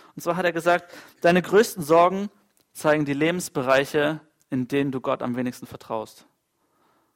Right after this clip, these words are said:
Wow. Deine größten Sorgen, da wo du dich am größten drum sorgst, das zeigt dir, wo du Gott auch am wenigsten vertraust. Und hier geht's nicht um Vorsorge, von wegen, morgen ist Feiertag, Hauptsache ich kauf, oder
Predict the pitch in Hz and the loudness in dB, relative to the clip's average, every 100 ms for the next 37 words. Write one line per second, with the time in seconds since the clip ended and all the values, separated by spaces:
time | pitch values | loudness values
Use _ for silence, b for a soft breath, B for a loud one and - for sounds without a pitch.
0 | _ _ _ - 117 120 - _ _ - | _ _ _ -8 -4 -4 -8 _ _ -8
1 | 147 151 131 147 226 - 202 151 175 175 | -4 -4 -2 2 2 0 -8 0 2 2
2 | 160 170 170 170 165 156 - - 143 147 | 0 -4 -4 -6 -6 -8 -10 -6 -6 -6
3 | - - 156 185 214 208 180 180 156 139 | -10 -14 -2 0 0 -4 -6 -4 -2 -2
4 | 113 - - - _ _ _ _ _ _ | -2 -4 -20 -20 _ _ _ _ _ _
5 | _ _ _ _ _ _ _ _ b b | _ _ _ _ _ _ _ _ b b
6 | b b 165 165 - 170 160 135 143 151 | b b -4 -2 -2 -2 -2 -4 -4 -2
7 | 147 139 131 139 131 - 123 - - 117 | -4 -4 -4 -4 -4 -8 -14 -14 -10 -8
8 | 113 - - _ _ B B B 147 170 | -8 -14 -20 _ _ B B B 0 2
9 | 202 208 160 - 165 160 127 117 113 101 | 2 0 -2 0 4 4 6 2 0 -8
10 | 135 131 135 135 131 - - - _ _ | -6 -2 -2 -2 -6 -10 -18 -20 _ _
11 | _ - 143 143 139 147 143 143 139 - | _ 0 2 2 0 0 0 2 -2 -2
12 | _ - 170 160 131 131 131 - 143 - | _ -18 -12 -12 -12 -10 -10 0 0 0
13 | - 127 113 | 0 0 -2